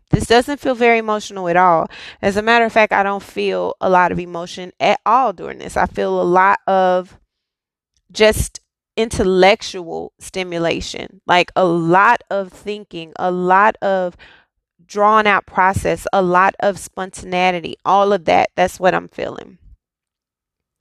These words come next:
There's just this inner knowing, right? And also a lot of you going into this weekend, you may find yourself, your dreams becoming extremely vivid. Um,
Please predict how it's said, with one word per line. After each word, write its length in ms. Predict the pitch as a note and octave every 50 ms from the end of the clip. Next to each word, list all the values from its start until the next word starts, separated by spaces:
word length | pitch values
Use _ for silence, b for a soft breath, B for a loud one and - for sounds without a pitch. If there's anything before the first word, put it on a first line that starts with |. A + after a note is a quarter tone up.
| _ B B B B B B B B B _ _ _
There's 600 | F#3+ - - - - G#3+ G#3 G#3+ G#3+ G#3+ G#3+ F#3 -
just 360 | G3+ G#3 G#3 G#3 - - -
this 520 | G#3 G3+ G3 G3+ - - - - - - _ _ _ _ _ _ _ -
inner 260 | - G#3+ G#3+ G#3 G3+
knowing, 640 | G3 F#3 F#3 F#3 F3+ F3 E3 C3+ F#2 - - - - - _ _ _ -
right? 400 | F#3 F3+ F3 F3 F#3 F#3+ - - _ -
And 340 | F3+ F#3 F3+ F3 F#3 F3 - -
also 500 | - G#3 G#3 - - - A#3+ A3+ G#3+ G#3+
a 40 | G3+
lot 220 | F#3+ F3+ F#3 F#3
of 160 | G3 G3+ F#3
you 240 | F#3+ G3 G3 G3 F3+ -
going 300 | - F3 F#3 F#3+ F#3+ G3+
into 240 | G3+ G3 - G3+
this 200 | F3+ F3+ F3+ -
weekend, 380 | - F#3 F#3 _ - F#3 F#3 F#3
you 80 | F#3 F3+
may 320 | F3+ F#3+ G#3+ A#3+ B3 B3
find 420 | - - - G#3 G#3 G#3+ G#3+ G#3
yourself, 440 | G3+ F#3+ F#3 - - G#3 F#3+ F#3 _
your 120 | - F3+ F3
dreams 600 | _ - F3+ F3+ F3+ F3+ F#3 F#3 F#3 F#3+ - B B B B B B -
becoming 480 | - - - A3+ G#3 G3+ G3 F#3 E3+ E3+
extremely 1120 | F#3+ - _ _ - - - - - F#3+ F#3 F3 E3 F3+ F#3+ G3 G#3 A3 A3+ A3 G#3+ G#3+
vivid. 540 | G3+ F3 F3 F#3 F3+ E3 E3 F3+ F#3 G3 - _ _ -
Um, 560 | - F3+ F3+ F3 F3 F3 E3+ F3 F3 F3 F#3